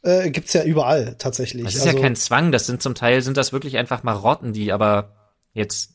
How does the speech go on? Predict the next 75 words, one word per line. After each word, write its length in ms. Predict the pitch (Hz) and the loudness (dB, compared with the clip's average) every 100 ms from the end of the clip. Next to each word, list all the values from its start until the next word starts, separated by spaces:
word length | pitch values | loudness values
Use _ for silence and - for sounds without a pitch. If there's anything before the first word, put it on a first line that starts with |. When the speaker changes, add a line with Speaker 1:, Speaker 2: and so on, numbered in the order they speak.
| _ | _
Speaker 2:
bei 500 | - - - 101 101 | -20 -20 -12 -6 -2
manchen 300 | 101 120 110 | -2 -2 0
mehr 160 | 113 117 | 2 2
ausgeprägt 460 | 123 127 - 123 | 0 -4 -4 -4
sind, 120 | 120 | -4
bei 100 | 113 | -4
manchen 300 | 104 107 - | -4 -4 -4
weniger. 320 | 98 127 131 127 | -6 -4 0 0
Es 80 | |
sind 180 | 113 104 | -2 -4
halt 180 | 104 120 | -2 0
so 100 | 104 | 0
Speaker 1:
Mhm. 120 | 92 | 0
Speaker 2:
Macken, 360 | 98 110 107 95 | 0 -2 -4 -2
ganz, 380 | 92 92 - - | -2 -2 -6 -8
ganz 200 | 92 - | -8 -4
krass. 220 | 101 - - - - - | -4 -6 -12 -20 -10 0
Aber 160 | 104 | 0
ich 100 | 104 | 2
bin 160 | 139 151 | 0 2
halt, 200 | 135 - _ _ _ - | 2 0 _ _ _ -16
ich 100 | 104 | -2
bin 140 | 147 | 2
nur 100 | 156 131 | 2 4
deshalb, 380 | 139 - 165 | 2 4 4
weil 100 | 131 131 | 4 2
du 60 | |
hier 200 | 120 139 | 2 2
jemandem 340 | 143 139 131 123 | 2 2 2 2
halt 160 | 117 | 0
wirklich 260 | 131 135 - | -2 -6 -4
Angst 280 | 117 156 - | -2 -2 -2
machen 220 | 95 95 | -4 -4
kannst. 360 | 90 85 85 - | -8 -8 -8 -4
Du 40 | |
musst 160 | 120 139 | 0 4
Speaker 1:
Nee, 60 | 175 | 6
Speaker 2:
hier 80 | |
nicht 140 | 208 208 | 6 6
Speaker 1:
Moment, 140 | 226 | 4
Speaker 2:
von, 60 | 208 | 4
Speaker 1:
ja, 200 | 185 202 - _ | 4 2 -4 _
ich 180 | 185 - | -4 4
will 80 | 196 | 4
Speaker 2:
von 100 | 196 | 6
Speaker 1:
nicht 60 | 196 | 4
Angst 180 | - - | 2 2
machen, 100 | 147 | 2
das 100 | - | 4
hab 80 | |
ich 40 | 135 - | 4 2
Speaker 2:
Autismus 120 | 120 | 2
Speaker 1:
ja, 440 | 113 110 104 104 104 | 4 6 6 4 2
Speaker 2:
oder, 80 | |
oder 240 | 113 104 101 | 2 4 6
Speaker 1:
hab 100 | 196 | 6
ich 80 | 196 | 4
ja 80 | 190 | 4
nicht 120 | - | 2
gesagt. 420 | 165 196 - - - - | 0 0 -2 -14 -18 -14
Warte 260 | 135 170 | -2 0
mal, 160 | 165 131 | 0 -2
ich, 160 | 127 _ - - - | -8 _ -20 -14 -4
das 200 | 156 - | -2 4
will 100 | 190 | 4
ich 60 | 190 | 4
ja, 40 | |
deswegen 300 | 160 - 180 | 2 2 2
will 60 | 170 | 2
ich 80 | 160 | 0
es 80 | |
gerade 160 | 156 165 | 2 4
ja 60 | 156 | 4
mal 100 | 151 | 0
klarstellen, 560 | - 180 - 127 135 | 0 0 0 -2 -4